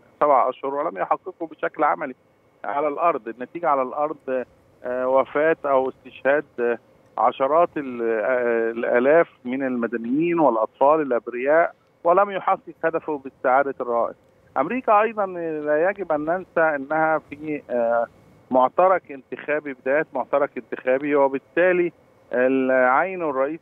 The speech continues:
الأمريكي دايما على، آه، الناخبين. فتلاقيه يوم زي امبارح ولا أول امبارح طلع يتكلم عن آخر، يطلع يتحدث عن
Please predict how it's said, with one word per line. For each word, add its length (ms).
الأمريكي 640
دايما 560
على، 480
آه، 300
الناخبين. 720
فتلاقيه 560
يوم 480
زي 240
امبارح 400
ولا 100
أول 140
امبارح 380
طلع 220
يتكلم 540
عن 320
آخر، 420
يطلع 520
يتحدث 580
عن 320